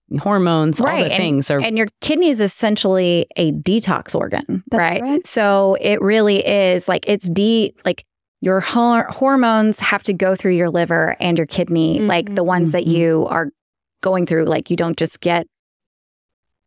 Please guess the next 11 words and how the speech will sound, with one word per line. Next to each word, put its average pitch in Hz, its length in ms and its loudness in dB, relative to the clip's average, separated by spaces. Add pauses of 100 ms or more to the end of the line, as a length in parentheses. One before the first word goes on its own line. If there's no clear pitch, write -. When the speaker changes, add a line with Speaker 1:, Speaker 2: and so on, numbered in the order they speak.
Speaker 2:
we 180 80 -2
go 165 140 0
up - 260 -2
and 202 100 2
down 208 300 2
and 170 120 0
she's 156 200 -2
a 165 60 0
female 226 640 0
and 170 560 0 (360)
we, 185 280 2